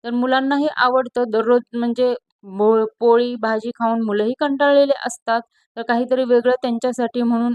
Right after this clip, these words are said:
अ, संडे म्हटलं की त्यांना स्पेशल वाटलं पाहिजे, काही ना काही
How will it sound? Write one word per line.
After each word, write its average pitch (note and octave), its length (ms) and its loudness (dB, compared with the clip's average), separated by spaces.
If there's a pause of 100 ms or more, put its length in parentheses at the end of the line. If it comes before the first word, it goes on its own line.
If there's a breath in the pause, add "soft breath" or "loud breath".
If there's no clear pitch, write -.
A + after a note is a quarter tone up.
अ, G#3 140 -2 (280)
संडे G#3+ 340 0
म्हटलं A#3+ 340 0
की B3+ 120 -4
त्यांना A3+ 300 -4
स्पेशल A#3 480 -6
वाटलं A3+ 360 0
पाहिजे, A3+ 340 0 (400)
काही B3 160 -4
ना C#4 140 -2
काही C#4+ 160 0